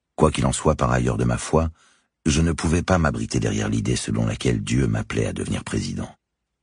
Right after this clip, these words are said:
Je ne pouvais pas non plus prétendre être le simple jouet des puissances invisibles de l'univers. Je ne pouvais pas prétendre être indispensable à la cause de la justice et de la liberté,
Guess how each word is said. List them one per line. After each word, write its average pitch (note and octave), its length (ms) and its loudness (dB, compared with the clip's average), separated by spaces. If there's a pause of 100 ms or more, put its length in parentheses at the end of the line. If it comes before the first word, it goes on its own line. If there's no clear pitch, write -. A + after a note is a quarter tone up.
(280)
Je E2 60 4
ne E2+ 100 6
pouvais F2 220 2
pas E2+ 100 2
non E2 140 2
plus F#2+ 160 0
prétendre D#2+ 480 0
être B1+ 180 -2
le B1 80 2
simple D2+ 380 0
jouet C2 360 0 (400)
des C#2+ 120 2
puissances C#2+ 500 0
invisibles D2 560 0
de F#2+ 80 -4
l'univers. G2 580 -4 (720)
Je F2 60 6
ne F2 120 6
pouvais G2+ 220 2
pas G#2 120 2
prétendre E2 560 2 (420)
être E2 220 2
indispensable D2+ 720 2
à - 20 2
la A1+ 120 0
cause C2+ 260 0
de B1 80 0
la G#1+ 120 0
justice C2 540 -2
et A1 80 -2
de A1 100 0
la G#1 120 0
liberté, A#1 520 0